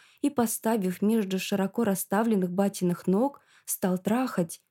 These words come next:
И эти наши гляделки в тот момент были куда более говорящими, чем ни на секунду не замолкающий голос Дениса — который снова и снова повторял: "Ох, мась,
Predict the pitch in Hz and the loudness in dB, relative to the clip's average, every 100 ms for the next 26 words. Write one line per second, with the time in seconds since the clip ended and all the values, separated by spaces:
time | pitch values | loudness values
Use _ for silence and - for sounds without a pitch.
0 | _ _ _ _ _ _ _ - 262 294 | _ _ _ _ _ _ _ -4 0 0
1 | 285 226 220 247 247 196 196 180 190 254 | 2 2 2 2 0 2 2 2 2 2
2 | - 190 - 247 220 190 190 247 294 - | 0 -2 0 0 2 2 4 2 0 -4
3 | _ _ - 285 277 262 247 233 226 180 | _ _ -2 2 2 2 2 2 2 2
4 | 214 247 208 190 196 185 190 247 254 - | 2 4 2 2 2 2 2 0 -2 0
5 | 196 175 - _ _ - - 269 240 214 | 0 0 -4 _ _ -8 0 2 4 4
6 | 202 - 202 - 247 214 190 180 202 196 | 2 -2 -4 0 2 4 2 2 2 2
7 | 185 - 208 226 - 175 190 185 180 - | 0 0 0 0 0 0 2 2 0 0
8 | 226 262 254 - 165 170 _ _ _ _ | 2 2 0 -2 -4 -6 _ _ _ _
9 | _ _ 247 233 214 202 - 202 202 240 | _ _ -2 2 2 2 2 0 2 2
10 | 208 - 196 - 185 185 185 180 196 - | 0 -2 -4 0 0 2 0 0 -2 -2
11 | 233 262 233 170 185 _ _ _ _ _ | 0 0 2 0 -4 _ _ _ _ _
12 | _ _ _ _ _ 226 220 202 180 - | _ _ _ _ _ 0 2 2 0 -2
13 | 208 226 214 196 - | 2 4 4 2 -2